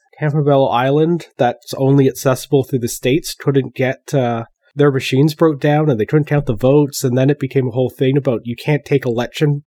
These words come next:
materials outside of the province during an election, and it became a whole thing of how to, to get the votes counted there.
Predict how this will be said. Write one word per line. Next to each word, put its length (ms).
materials 720
outside 440
of 60
the 80
province 520
during 280
an 140
election, 640
and 120
it 80
became 300
a 40
whole 240
thing 160
of 80
how 140
to, 220
to 80
get 220
the 60
votes 320
counted 320
there. 200